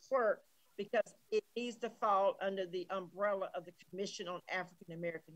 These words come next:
History. The Commission on African American History works or works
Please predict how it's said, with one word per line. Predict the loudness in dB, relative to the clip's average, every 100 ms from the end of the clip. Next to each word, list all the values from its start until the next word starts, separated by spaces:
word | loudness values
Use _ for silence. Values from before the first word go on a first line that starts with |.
| -10
History. | -10 -10 -16 -18 _ _ _ _ -6
The | -6 -4
Commission | -6 -6 -4 -4
on | -2
African | 0 -2 -2 -6
American | -4 -4 -4 -6
History | -6 -6 -6 -12 -6
works | 2 4 2 -2 -16 -6
or | 0 0
works | 0 -4 -8 -10 -16